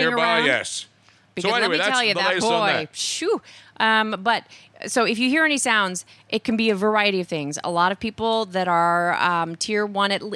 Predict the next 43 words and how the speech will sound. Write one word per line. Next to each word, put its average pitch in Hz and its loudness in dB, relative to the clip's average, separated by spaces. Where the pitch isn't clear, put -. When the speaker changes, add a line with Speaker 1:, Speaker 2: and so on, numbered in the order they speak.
Speaker 2:
at 202 0
least 269 -2
tier 233 0
one 208 0
subscribers, 196 -2
Speaker 1:
Mm-hmm. 127 -6
Speaker 2:
they 180 2
can 190 -8
get 180 -2
their 170 -2
own 170 -2
walk-up 160 -4
sound. 135 -6
Speaker 1:
And 135 2
it's 139 -2
Speaker 2:
So 160 -2
if 151 0
Speaker 1:
called 151 2
a 139 0
Speaker 2:
you're 156 -8
Speaker 1:
blurp, 139 -2
right? 101 0
Speaker 2:
A - -4
blurp. 180 0
Blurp 208 0
Speaker 1:
Blurp? 233 -4
Speaker 2:
walk-ups, 160 2
walk-up 180 -2
sound. 160 -4
So 135 -2
Speaker 1:
Not 180 0
Speaker 2:
that's 208 2
Speaker 1:
derp. 190 4
Speaker 2:
what - -6
Speaker 1:
Not 143 -2
derp. 156 2
Speaker 2:
No. 170 -2
Speaker 1:
Okay. 87 -12
Speaker 2:
And, 180 -2
um, 170 2
then 190 0
some, 226 2
I, 156 -2